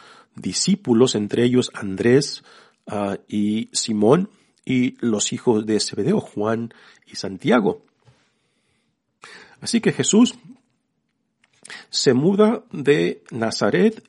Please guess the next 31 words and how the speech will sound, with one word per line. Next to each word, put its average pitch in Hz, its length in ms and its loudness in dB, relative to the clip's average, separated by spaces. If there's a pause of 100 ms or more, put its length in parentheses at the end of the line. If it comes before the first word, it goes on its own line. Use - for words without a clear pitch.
(140)
a 117 240 0
Cafarnaún. 104 800 0 (480)
Y 170 80 -8
dice, 127 280 0
"Desde 135 200 2
entonces 120 580 2
comenzó 120 480 0
Jesús 147 480 -2
a 107 160 -4
predicar 131 460 -2
diciendo, 78 640 -8 (400)
'Conviértanse, 170 1200 0 (360)
porque 107 400 4
ya 196 440 0 (120)
está - 460 -6
cerca 147 600 -4
el 90 200 -6
reino 123 640 -8
de 110 100 2
los 78 180 -4
cielos. - 400 -10 (320)
Conviértanse, 156 1000 -4 (280)
porque 104 360 -2
ya 151 200 -2
está 120 280 -6
cerca 165 580 -4
el 110 160 -8
reino 117 380 -6
de 117 80 -4
los 107 100 -6
cielos.'" 190 380 0